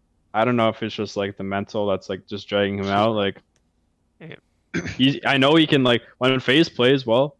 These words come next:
Speaker 1: when all three players are playing well, when they're all co-, like, playing cohesively together,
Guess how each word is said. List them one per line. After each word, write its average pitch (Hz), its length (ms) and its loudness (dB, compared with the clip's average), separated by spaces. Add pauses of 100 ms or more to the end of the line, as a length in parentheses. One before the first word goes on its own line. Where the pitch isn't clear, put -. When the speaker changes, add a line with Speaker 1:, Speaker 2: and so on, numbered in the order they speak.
(120)
Speaker 1:
when 110 120 0
all 113 160 4
three 135 180 -2
players 120 340 0
are 110 60 -6
playing 113 260 -2
well, 113 160 0
when 113 120 -6
they're 107 80 -2
all 113 140 2
co-, - 200 -12 (100)
like, - 240 -12
playing 110 260 -6
cohesively 117 680 -6 (320)
together, 139 580 2